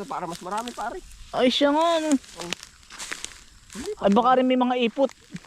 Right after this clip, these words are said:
Speaker 1: Ha?
Speaker 2: Ari may ipot din.
Speaker 1: Ay, wala naman. Yan ang may pinagsibuyasan talaga.
Speaker 2: Ay, kargado ng ipot.
Speaker 1: Oo,
Speaker 2: Ay,
Speaker 1: ba-
Speaker 2: ari.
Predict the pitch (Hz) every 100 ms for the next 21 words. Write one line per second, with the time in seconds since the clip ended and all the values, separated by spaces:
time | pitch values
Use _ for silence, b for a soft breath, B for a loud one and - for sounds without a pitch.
0 | - - _ - 220 339 _ _ - 165
1 | 165 170 170 226 240 131 - _ _ _
2 | _ - 208 220 240 247 226 240 220 220
3 | 220 220 196 202 214 208 214 196 190 196
4 | - - 165 139 123 - 131 147 151 165
5 | 165 147 - 202 - _ - _ 220 247
6 | 254 285 202 233 247 185